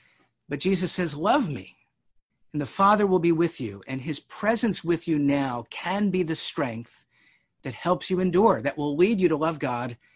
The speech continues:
and to love neighbor. So I'm gonna leave you with two things. Two, there's, there are so many verses in this passage that if you said for the next month you're just gonna read John thirteen to seventeen once a day, that would be a great plan. I would encourage that. I'm just gonna draw out two things.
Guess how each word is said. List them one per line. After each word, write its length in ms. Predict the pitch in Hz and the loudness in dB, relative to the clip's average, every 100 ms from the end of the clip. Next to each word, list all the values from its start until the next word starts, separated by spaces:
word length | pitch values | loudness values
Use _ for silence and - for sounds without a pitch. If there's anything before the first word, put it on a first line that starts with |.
| _ _ - | _ _ -4
and 100 | 147 | -2
to 80 | 160 | 2
love 180 | 160 | 2
neighbor. 300 | 147 147 127 | 4 0 0
So 100 | 123 | -2
I'm 60 | 156 | 0
gonna 140 | 170 | 2
leave 160 | 220 226 | 4 4
you 100 | 196 | 4
with 140 | 165 | 2
two 180 | - 214 | 0 0
things. 400 | 180 170 135 110 | 0 0 0 -2
Two, 120 | - | -2
there's, 240 | 170 156 139 - - _ | 0 0 -2 -14 -20 _
there 120 | - 226 | 4 4
are 60 | |
so 400 | 165 - - 240 | 4 2 4 6
many 220 | 269 262 | 8 8
verses 460 | 185 170 180 - 151 | 4 2 2 2 0
in 80 | 160 | 0
this 160 | 139 | 0
passage 520 | - 147 139 - 104 - | -2 0 0 -2 -8 -4
that 120 | 139 | -2
if 100 | 135 | 6
you 120 | 262 | 6
said 280 | - 190 147 | 6 2 0
for 80 | 151 | -2
the 80 | |
next 240 | 156 160 - | 0 -2 0
month 300 | 151 160 143 | 2 2 2
you're 100 | 143 | 0
just 140 | 151 | 0
gonna 100 | 156 | -2
read 220 | 143 147 | 0 0
John 260 | 127 151 151 | 2 0 2
thirteen 340 | 165 160 160 | 0 -2 -2
to 100 | 143 | -4
seventeen 680 | 135 156 147 143 156 160 175 _ _ - | -4 -2 -2 -2 0 0 -2 _ _ -6
once 280 | 151 170 - | 0 0 0
a 60 | |
day, 380 | 151 147 165 196 _ _ - | 0 0 0 -2 _ _ -4
that 160 | 156 | -2
would 100 | 156 | 0
be 80 | 147 | 0
a 40 | 143 | 0
great 260 | 143 135 | 0 -2
plan. 320 | - 139 110 | 0 0 0
I 40 | 113 | -4
would 120 | 143 | -2
encourage 420 | 139 170 156 120 | -2 0 -2 -2
that. 240 | 107 71 - _ - - - | -8 -12 -16 _ -20 -20 -12
I'm 80 | - | 2
just 140 | 180 190 | 4 6
gonna 120 | 180 | 4
draw 200 | 156 175 | 6 6
out 180 | 170 - | 4 2
two 160 | 185 | 2
things. 460 | - 147 110 107 | 2 -2 -4 -8